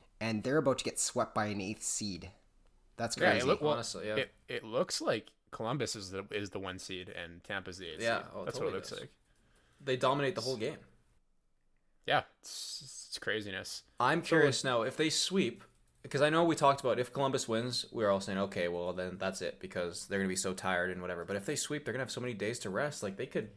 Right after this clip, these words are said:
Speaker 3: be fully geared up and ready to go for round two, and I, I wouldn't be shocked to see them take round two.
Speaker 1: Another one of our predictions, another one of our predictions was Carolina was gonna be the Cinderella team, but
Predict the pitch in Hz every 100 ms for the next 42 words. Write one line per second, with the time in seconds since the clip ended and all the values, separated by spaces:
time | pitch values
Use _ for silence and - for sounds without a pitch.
0 | - 120 98 98 113 104 107 117 120 113
1 | 113 101 120 143 107 113 98 - 170 120
2 | - 95 - - - _ 151 180 165 143
3 | 131 - 139 131 135 135 127 120 190 190
4 | - _ _ _ _ _ _ _ - 117
5 | 127 185 175 156 - 123 139 - 104 104
6 | - - - - - - - - - 113
7 | 147 160 135 120 120 110 120 104 - -
8 | 113 113 120 131 110 107 98 - 104 98
9 | 95 90 - 98 92 92 95 90 -